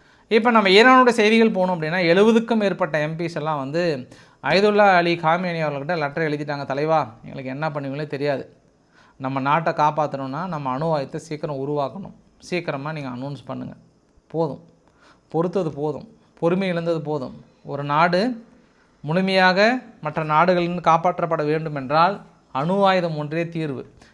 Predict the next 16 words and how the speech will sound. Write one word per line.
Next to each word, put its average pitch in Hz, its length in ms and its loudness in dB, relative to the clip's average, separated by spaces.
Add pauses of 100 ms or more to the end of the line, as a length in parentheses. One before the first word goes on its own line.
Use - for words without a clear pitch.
(120)
என்னமோ 165 340 -4
இஸ்ரேல் 180 320 -2
சும்மா 180 280 -6
நினைச்சா 170 360 -4
நம்மளை 170 260 -6
மிரட்டிட்டே 160 380 -4
இருக்கிறாங்க, 160 440 -4
"முடிச்சிடலாம் 175 400 -6
தலைவா, 147 420 0 (240)
சீக்கிரம் 220 440 -2
எங்களுக்கு 156 260 -6
ஒரு 143 100 -6
உத்தரவு 147 440 -2
கொடுங்கன்னு" 147 260 -6
இருக்கிறார். 127 400 -8
So, 147 400 -4